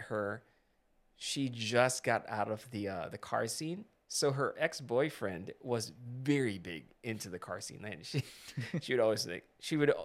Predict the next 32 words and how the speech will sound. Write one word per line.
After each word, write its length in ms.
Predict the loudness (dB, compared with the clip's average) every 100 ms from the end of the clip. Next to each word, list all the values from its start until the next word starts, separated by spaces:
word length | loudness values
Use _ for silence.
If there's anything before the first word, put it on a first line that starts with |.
| -6 0
to 100 | 2
this 180 | 6
day, 200 | 10 10
she 120 | 8 4
would 120 | 6
always 220 | 6 6
say, 220 | 2 0 -2 -16 -20 -20 -2 4
"Oh, 160 | 6
I, 380 | 8 8 6 4
I 100 | 0
knew, 220 | 2 2 4
like, 180 | 4 2
these, 340 | -4 -6 -10 _ _ -6
the, 220 | -4 -4
these 260 | -4 -4 -4
hot 240 | -2 -2 -2
import 440 | -6 0 -2 -2
models." 640 | -4 0 0 0 -4 -6 -6
Like, 140 | -4
she 100 | -4
would 140 | -2
name 240 | -2 -2 -2
all 140 | -4
these, 300 | -6 -6 -8 -8
these 180 | -10 -6
models. 380 | -4 -4 -6
And, 80 | -6
like, 140 | -8 -4
I 100 | 0
don't 120 | 2
even 160 | 2 0
remember, 400 | 2 0 -2